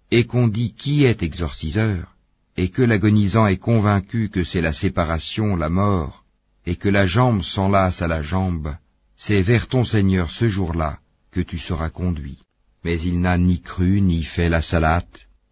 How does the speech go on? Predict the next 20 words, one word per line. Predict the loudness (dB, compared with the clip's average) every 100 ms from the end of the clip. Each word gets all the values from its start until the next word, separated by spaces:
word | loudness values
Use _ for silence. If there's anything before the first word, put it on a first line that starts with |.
| _
Par | -2 -2
contre, | 0 0 0 0
il | 0
a |
démenti | 2 2 2 0 -4 -4 -2
et | -2
tourné | -2 0 2
le | 2
dos, | 2 0 -2 _ _ _ _ _
puis | 4 6 6
il | 2
s'en | 0 0
est | 0 0
allé | 0 2
vers | 2 0 0
sa | -4
famille | -2 0 0 0 0 0
marchant | 0 -2 -2 0
avec | 0 0 -2
orgueil. | -6 -6 -6 -6